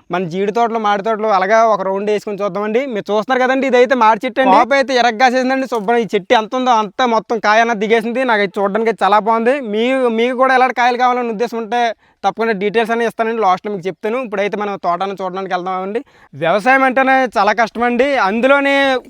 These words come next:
కొండపోడు వ్యవసాయం, అదే పోడు వ్యవసాయం అంటే మరీ కష్టమండి. ఎందుకంటే ఎక్కువగా కిందనైతే మనకి నీళ్ళు అనేవి చా-, చాలా ఈజీగానే ఉంటాయండి. అదే కొండపోడులో అయితే అసలు ఈ వర్ష ఆధారంగా ఈ వ్యవసాయం అనేది చేయాలండి, లేదంటే వెంటనే వ్యవసాయం మొత్తం అంతా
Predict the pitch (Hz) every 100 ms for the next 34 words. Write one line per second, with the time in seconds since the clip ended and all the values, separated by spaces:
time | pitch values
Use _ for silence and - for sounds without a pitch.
0 | - 208 220 262 254 262 233 254 254 247
1 | 214 226 214 226 247 247 247 240 220 254
2 | 240 208 214 233 247 220 240 247 226 247
3 | 262 214 269 254 214 240 226 254 247 -
4 | - - 220 233 285 285 302 277 262 240
5 | 240 262 269 254 226 208 202 202 214 226
6 | 220 202 233 254 233 233 247 247 233 226
7 | 214 208 240 240 233 240 240 226 180 208
8 | 208 190 - - _ 190 180 180 180 220
9 | 226 220 214 220 226 226 233 226 214 190
10 | 175 170 208 220 220 202 214 220 233 247
11 | 214 233 240 247 247 220 190 226 214 190
12 | 175 175 214 208 220 202 208 202 175